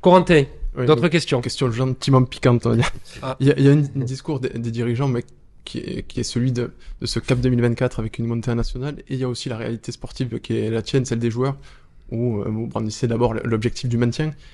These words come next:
Speaker 2: Est-ce que tu penses que ça, ça vous dessert un petit peu, euh, justement, d'avoir ce, cette ambition un petit peu, euh, autoproclamée de, de vouloir jouer à, à tout prix la, la montée ?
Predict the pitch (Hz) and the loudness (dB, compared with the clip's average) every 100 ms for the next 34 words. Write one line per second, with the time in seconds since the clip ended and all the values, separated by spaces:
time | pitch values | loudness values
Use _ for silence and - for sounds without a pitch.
0 | - - 160 - 156 143 135 - 117 - | -10 -6 -6 -4 -4 -2 -6 -6 -10 -12
1 | - _ - - - - 131 135 127 147 | -20 _ -20 -18 -14 -6 -2 0 -2 -2
2 | 135 127 127 131 156 123 113 110 - 120 | -4 -4 -2 -2 -2 -4 -6 -6 -6 -4
3 | 127 117 117 - - - - - - - | -2 -2 -4 -6 -12 -16 -20 -18 -12 -2
4 | 120 120 - 131 123 - - 123 113 107 | 0 0 0 0 0 -4 -2 0 0 -2
5 | 120 - 120 120 - 117 123 127 117 131 | -4 -4 -4 -4 -2 0 0 0 -2 -6
6 | - - - - 113 117 110 120 113 107 | -10 -20 -10 -4 0 0 0 0 0 -2
7 | - - - - 117 120 110 - 117 117 | -4 -6 -6 -8 -6 -4 -4 -4 -2 -2
8 | 110 | -2